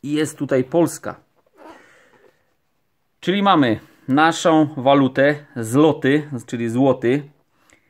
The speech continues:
Ile jest mieszkańców w Polsce? Prawie trzydzieści osiem milionów. Tutaj jest najdłuższy most. Świebodzin in Poland, czyli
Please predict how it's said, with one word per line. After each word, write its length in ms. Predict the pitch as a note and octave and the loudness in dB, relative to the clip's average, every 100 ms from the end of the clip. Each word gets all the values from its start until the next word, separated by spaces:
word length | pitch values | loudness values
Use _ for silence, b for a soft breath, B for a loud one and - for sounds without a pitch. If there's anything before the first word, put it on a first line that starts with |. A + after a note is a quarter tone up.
| _ _ | _ _
Ile 200 | F3 F3+ | -4 0
jest 320 | E3 D#3+ - _ - | 0 -2 -10 _ -6
mieszkańców 840 | D#3 E3+ - D#3 D3 C#3+ D3 - - | -4 -2 0 0 2 -2 -2 -6 -20
w 100 | - | -4
Polsce? 520 | C#3+ C3 - C3 C3+ b b b b b _ _ _ _ | -4 -4 -4 -2 -2 b b b b b _ _ _ _
Prawie 300 | C#3+ D#3+ D#3+ | -2 0 0
trzydzieści 580 | D3+ D3 E3+ F3 - D#3+ | -2 -8 -6 -8 -4 -2
osiem 400 | E3+ - D#3 C3+ - | -2 0 0 0 -2
milionów. 680 | C#3 E3 C#3 A#2+ D3 - _ _ _ _ _ _ b b b b _ | 0 2 2 2 0 -2 _ _ _ _ _ _ b b b b _
Tutaj 300 | D#3+ D#3+ D#3 | -4 0 0
jest 280 | D3+ D3 - _ _ _ _ _ _ _ _ _ | 0 -4 -16 _ _ _ _ _ _ _ _ _
najdłuższy 840 | A#2 C#3 C3+ F3 E3+ - D#3 D3 D3 - | -4 -4 -2 -4 -6 -4 -2 -2 -4 -6
most. 580 | B2 C#3+ E3+ - - _ _ _ _ _ _ _ _ _ _ _ _ _ _ _ _ _ _ _ _ _ _ _ _ _ _ _ _ _ _ _ _ _ _ _ _ _ _ _ _ _ _ | 0 2 0 -4 -18 _ _ _ _ _ _ _ _ _ _ _ _ _ _ _ _ _ _ _ _ _ _ _ _ _ _ _ _ _ _ _ _ _ _ _ _ _ _ _ _ _ _
Świebodzin 720 | - - F#3+ F3 E3+ D#3+ E3 | -16 -2 0 2 0 0 -2
in 260 | E3 D#3+ D#3 | -2 -2 -4
Poland, 560 | D3+ F3+ C3+ B2 D#3+ D3+ | 0 2 2 2 -2 -4
czyli 440 | D#3+ D3+ D3+ D3 | -2 2 2 0